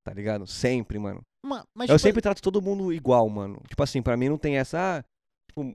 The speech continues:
Speaker 1: muitos moleque aqui, tá ligado? Falam, ah, sou teu fã, pá. Tipo assim, pra mim é igual, tá ligado? Tipo, eu trato os moleque igual.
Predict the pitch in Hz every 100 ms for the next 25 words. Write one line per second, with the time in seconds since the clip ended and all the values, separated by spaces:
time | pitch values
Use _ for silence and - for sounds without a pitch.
0 | 131 160 165 175 156 143 135 139 127 123
1 | 131 139 175 - 151 156 - 156 147 143
2 | 135 - _ - 175 190 156 147 151 185
3 | 147 139 127 110 98 104 123 107 101 -
4 | 110 - - 123 131 131 135 - 147 123
5 | 117